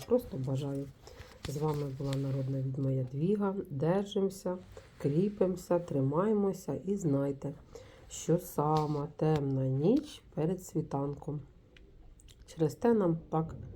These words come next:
не дають спокою цілу ніч. Нічого, все їм, все буде по заслузі. Ви не думайте, ну, воно не зразу все відбувається,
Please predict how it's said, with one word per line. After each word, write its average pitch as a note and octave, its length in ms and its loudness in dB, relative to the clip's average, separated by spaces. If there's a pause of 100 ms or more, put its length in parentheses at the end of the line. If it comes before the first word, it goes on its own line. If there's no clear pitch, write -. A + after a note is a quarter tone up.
(640)
не D#3+ 160 6
дають D#3 440 4
спокою D3 640 4 (880)
цілу D3+ 320 4
ніч. C#3+ 420 0 (100)
Нічого, G#3 560 6
все E4 300 6
їм, A3+ 260 8 (1000)
все E4 240 8
буде D4 300 6
по C#4 200 8
заслузі. B3+ 640 6
Ви A3 440 6
не F4+ 140 12
думайте, A#3 460 6
ну, D#4 280 8 (800)
воно D#4 480 10 (340)
не F3 200 6
зразу B3+ 340 8
все C3+ 220 0
відбувається, C3+ 800 -2